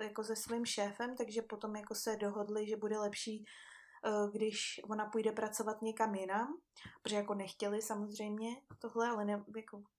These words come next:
byla pro, byl prostě pro ně důležitější ten vztah, než pro ní ta práce.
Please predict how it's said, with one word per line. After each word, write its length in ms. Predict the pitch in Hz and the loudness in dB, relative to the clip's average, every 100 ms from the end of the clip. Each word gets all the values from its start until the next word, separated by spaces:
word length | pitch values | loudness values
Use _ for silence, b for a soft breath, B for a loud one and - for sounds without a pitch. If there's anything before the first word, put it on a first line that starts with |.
| _ 208 | _ 2
byla 220 | 214 208 | 4 4
pro, 260 | 220 220 | 4 4
byl 180 | 214 240 | 8 6
prostě 320 | 240 247 - | 6 2 2
pro 140 | 247 220 | 2 2
ně 140 | 214 | 0
důležitější 600 | 208 208 208 214 208 214 | 0 0 -2 -4 -4 -2
ten 200 | 214 214 | -2 -2
vztah, 460 | - - 208 202 - | -4 -2 -2 -2 -6
než 280 | 208 208 - | -6 -6 -6
pro 200 | 226 202 | -2 0
ní 160 | 208 | 2
ta 100 | 208 | 0
práce. 420 | 202 196 220 - | 2 2 2 4